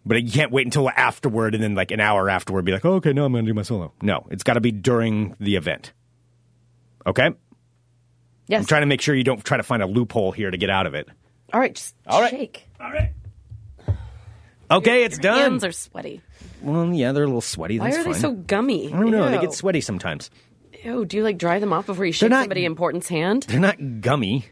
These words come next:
Speaker 2: They're a little gummy.
Speaker 1: They're a little clammy, maybe, but, I mean,
Speaker 2: Yeah.
Speaker 1: it's
Speaker 2: They feel like that real skin kind of stuff,
Speaker 1: <laughs>
Speaker 2: where it doesn't quite feel human, but it's, like, a little,
Speaker 1: It's
Speaker 2: it has a
Speaker 1: because
Speaker 2: little stick to it.
Speaker 1: That's because I'm a lizard person, and I put this on every morning. That's
Speaker 2: Mm-hmm.
Speaker 1: exactly why this is.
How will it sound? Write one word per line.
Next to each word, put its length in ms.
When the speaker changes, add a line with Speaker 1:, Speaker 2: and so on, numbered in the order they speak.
Speaker 2:
They're 140
a 40
little 180
gummy. 480
Speaker 1:
They're 100
a 20
little 160
clammy, 480
maybe, 340
but, 200
I 80
mean, 160
Speaker 2:
Yeah. 100
Speaker 1:
it's 260
Speaker 2:
They 100
feel 100
like 100
that 160
real 260
skin 420
kind 200
of 60
stuff, 480
Speaker 1:
<laughs> 760
Speaker 2:
where 80
it 40
doesn't 220
quite 200
feel 120
human, 420
but 120
it's, 100
like, 120
a 60
little, 220
Speaker 1:
It's 100
Speaker 2:
it 40
has 120
a 40
Speaker 1:
because 80
Speaker 2:
little 160
stick 380
to 180
it. 140
Speaker 1:
That's 180
because 240
I'm 60
a 60
lizard 320
person, 300
and 100
I 60
put 160
this 180
on 120
every 180
morning. 300
That's 200
Speaker 2:
Mm-hmm. 100
Speaker 1:
exactly 360
why 180
this 180
is. 200